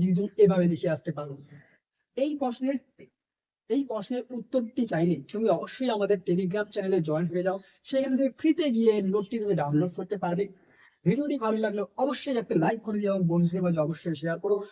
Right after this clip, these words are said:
আমাদের আরো নিত্য নতুন টিপস, ট্রিক্স, নোটস অবশ্যই আসবে। তুমি যদি প্রতিদিন এই ক্লাসগুলো ফলো করো, তুমি ইতিহাসে একেবারে একশো, একশো নাম্বার পাবে, তোমার একশো নাম্বার হাতের মুঠোয়। কিন্তু প্রত্যেকদিন তোমাকে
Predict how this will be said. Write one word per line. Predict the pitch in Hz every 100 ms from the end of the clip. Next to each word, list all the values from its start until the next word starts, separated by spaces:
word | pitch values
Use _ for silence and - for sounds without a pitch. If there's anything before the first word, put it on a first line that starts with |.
| _ 180
আমাদের | 208 247 262 - - _ -
আরো | 233 262 240
নিত্য | 277 285 277
নতুন | 269 254 226 220 240 -
টিপস, | 277 285 -
ট্রিক্স, | 233 226 196
নোটস | 202 - 196
অবশ্যই | 208 - 233
আসবে। | 226 226 -
তুমি | 311 302
যদি | 277 285
প্রতিদিন | 262 254 277 277 240
এই | 220 214
ক্লাসগুলো | 214 202 220 220 -
ফলো | 180 208
করো, | 214 220 214 - _
তুমি | 254 254 - _ _ 226
ইতিহাসে | 269 269 262 233
একেবারে | 214 220 208 - 233
একশো, | - 269 214
একশো | 190 220 190
নাম্বার | 175 170 156
পাবে, | 156 170
তোমার | 233 254
একশো | 233 - 240
নাম্বার | 233 175
হাতের | 170 202
মুঠোয়। | 180 175
কিন্তু | 233 269
প্রত্যেকদিন | 466 233 262 226 254 214
তোমাকে | 208